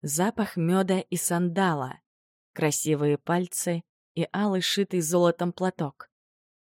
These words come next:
Мне вытирают лицо. Глаза закатываются, голова повисает. Как стыдно! Мое безвольное тело снова куда-то несут. Снова парю над землей. Шаги, шаги,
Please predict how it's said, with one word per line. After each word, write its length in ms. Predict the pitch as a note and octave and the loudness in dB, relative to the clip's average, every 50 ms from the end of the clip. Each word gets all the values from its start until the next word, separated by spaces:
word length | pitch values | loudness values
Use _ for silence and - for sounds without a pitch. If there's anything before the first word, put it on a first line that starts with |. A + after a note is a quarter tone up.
| _ | _
Мне 320 | - F#3+ F#3+ G3+ G#3 G#3+ G3 | -4 0 2 4 4 4 2
вытирают 520 | F#3+ F#3 - G3+ G3+ G3+ G3 F#3+ F#3 - | 2 2 4 6 6 8 6 6 4 4
лицо. 520 | G3+ G#3 G#3 - - - - D#3 C#3 C#3+ - _ _ _ _ _ _ _ _ _ _ _ | 2 2 2 2 -2 2 2 2 2 0 -4 _ _ _ _ _ _ _ _ _ _ _
Глаза 520 | - D#3+ E3+ F3 F3 F3+ F3 - G#3+ G3 | -4 2 4 6 6 6 6 6 4 4
закатываются, 1000 | - F3+ D#3 - - F#3+ F#3+ - - F#3 F#3 F3+ F3+ F3+ - - - E3+ E3 E3+ - _ _ _ _ _ _ | 6 4 2 4 2 2 2 2 0 2 4 4 4 4 2 0 0 0 0 0 -4 _ _ _ _ _ _
голова 480 | - F3 F3 F3 F3 F3 F3 G3 G#3 | 2 6 6 8 8 8 8 6 4
повисает. 760 | G#3+ - E3+ D3+ D3+ - - - F#3 F#3 F#3 F3+ - - - _ _ _ _ _ _ _ _ _ _ | 4 4 4 4 4 2 4 4 4 6 6 4 2 0 -8 _ _ _ _ _ _ _ _ _ _
Как 180 | _ F#3 F3 - | _ -2 0 0
стыдно! 840 | - - - - - _ G#3+ G3+ E3 D#3 C3+ D3+ D3+ D3 C#3 C#3+ - _ _ _ _ _ _ _ _ _ _ _ _ _ _ | -2 -4 -6 -8 -2 _ 4 4 4 4 4 2 2 2 2 0 -2 _ _ _ _ _ _ _ _ _ _ _ _ _ _
Мое 340 | - - D#3 D#3+ D#3+ D#3+ D3+ | 0 2 4 8 8 8 6
безвольное 680 | D3+ D3+ D3+ D#3+ D#3 D#3 D3+ D3+ D3+ D#3 D3+ D3+ D3+ | 6 2 0 4 6 6 6 6 6 6 6 6 4
тело 320 | - - G3 G3 F#3 E3+ | 4 4 6 6 6 6
снова 380 | E3 - - G3 G3 F#3 G#3 - | 4 2 4 4 4 6 4 4
куда-то 420 | - - F3 E3 F#3 F3 - F3+ | 2 2 4 4 4 4 4 4
несут. 600 | F#3 F3+ F3 E3+ - - - G#3 G3+ F3 - - _ _ _ _ _ _ _ _ _ | 4 4 4 2 0 -2 0 0 0 0 -2 -6 _ _ _ _ _ _ _ _ _
Снова 400 | _ - - - A3+ A3+ A3 G3+ | _ -6 2 6 6 8 8 6
парю 320 | F3 - - F#3 F#3 G#3 G3 | 4 6 6 6 8 8 8
над 180 | F#3+ F#3 D#3+ | 8 6 4
землей. 600 | D#3 D#3 E3 E3 E3 F3 G3 G#3 G3+ G3+ F3+ E3+ - _ _ _ _ _ _ _ | 2 2 2 4 6 6 6 6 6 6 4 0 -4 _ _ _ _ _ _ _
Шаги, 760 | _ - - - - D3+ D3 - - E3+ F#3+ - G3+ G#3 G#3+ G#3 | _ -8 -6 -4 -4 -4 -4 -6 -8 -6 -4 -2 0 2 2 2
шаги, 880 | F#3+ - - - D3+ D3 C#3+ D3 - D#3+ F3+ F#3 G#3 G#3+ G#3 G3 F#3+ | 2 0 0 0 0 -2 -2 -4 -8 -8 -2 0 2 2 2 2 0